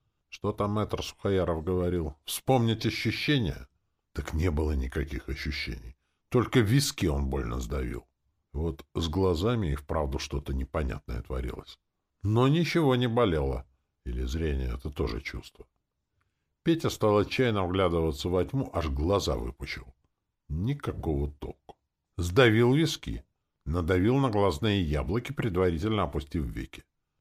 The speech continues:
Теперь цветные пятна появились, но явно не того происхождения. К тому же и они потихоньку пропадали. Ещё раз давил виски. Да что же это такое? Он же маг. Это артефакт Сухоярова определил.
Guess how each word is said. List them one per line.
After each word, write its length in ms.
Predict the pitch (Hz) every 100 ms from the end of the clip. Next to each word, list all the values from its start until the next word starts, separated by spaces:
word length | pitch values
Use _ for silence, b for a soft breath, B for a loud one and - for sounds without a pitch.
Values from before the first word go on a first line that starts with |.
| _
Теперь 240 | - 110 101
цветные 460 | - 113 - 127
пятна 380 | 113 107 - 95
появились, 580 | 98 95 95 95 92 -
но 100 | 113
явно 400 | 98 113 107 151
не 160 | 151
того 280 | 139 87 80
происхождения. 840 | 69 82 73 85 73 71 - - - _ _ _ _
К 40 | -
тому 280 | 67 64 64
же 160 | 62
и 40 | 65
они 240 | 62 76
потихоньку 600 | 71 - - 80 73 -
пропадали. 600 | - 73 78 65 58 52 - _ _ _ -
Ещё 580 | 69 98 135 - 120 107
раз 220 | 101 85
давил 400 | 101 95 95 87
виски. 480 | 87 - - 76 71 _ _ _ -
Да 120 | -
что 380 | - - 117 90
же 120 | 76
это 200 | 73 -
такое? 460 | 104 - - 50 - _ -
Он 200 | 110 113
же 140 | 151
маг. 420 | 156 110 - - - _ _ -
Это 300 | 110 117 143
артефакт 540 | - 139 - 127 -
Сухоярова 640 | - - 127 120 113 113 113
определил. 640 | 113 104 101 80 58